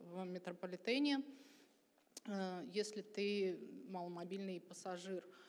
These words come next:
Но вот я, <clears throat> я, допустим, использую электроколяску, и я лишена такой возможности,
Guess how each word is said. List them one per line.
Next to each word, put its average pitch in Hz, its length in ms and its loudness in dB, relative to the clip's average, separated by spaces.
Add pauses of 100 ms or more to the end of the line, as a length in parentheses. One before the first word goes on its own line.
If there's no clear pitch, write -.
(140)
Но 208 160 2
вот 220 260 2
я, 302 260 8 (960)
<clears throat> - 760 -6
я, 214 200 4
допустим, 233 600 4
использую 226 800 6
электроколяску, 185 1160 2
и 214 60 0
я 208 380 4
лишена 220 380 4
такой 208 260 -2
возможности, 214 800 2